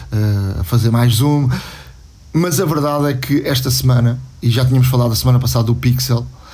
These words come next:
e esta semana tive a oportunidade de experimentar o, o Pixel, e, eh,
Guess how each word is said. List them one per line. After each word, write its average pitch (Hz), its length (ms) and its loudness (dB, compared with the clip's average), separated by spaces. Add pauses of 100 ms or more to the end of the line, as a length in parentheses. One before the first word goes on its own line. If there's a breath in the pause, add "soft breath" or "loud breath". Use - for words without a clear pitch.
(640 loud breath)
e 165 160 2
esta 160 240 -2
semana 139 540 0 (300)
tive 165 180 0
a - 20 0
oportunidade 127 600 0 (100)
de 127 240 2
experimentar 123 640 0
o, 117 200 -2
o 113 100 -4
Pixel, 117 500 -2 (920 loud breath)
e, 180 420 0
eh, 123 560 0